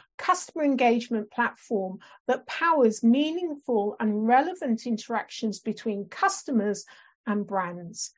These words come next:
Prior to Braze, he was an infantry officer in the British Army and served on operations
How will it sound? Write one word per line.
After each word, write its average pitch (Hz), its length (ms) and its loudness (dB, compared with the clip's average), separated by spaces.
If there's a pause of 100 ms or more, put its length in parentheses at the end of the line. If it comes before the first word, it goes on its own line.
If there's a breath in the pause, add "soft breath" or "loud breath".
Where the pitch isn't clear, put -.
(520)
Prior 381 440 6
to 285 100 -4
Braze, 190 560 -2 (200)
he 269 260 2
was 240 200 4
an 262 120 -2
infantry 269 840 -2
officer 208 640 -4 (340 soft breath)
in 233 220 8
the 240 100 6
British 269 460 0
Army 214 580 -2 (240 soft breath)
and 240 160 6
served 330 500 6
on 233 220 6
operations 226 720 2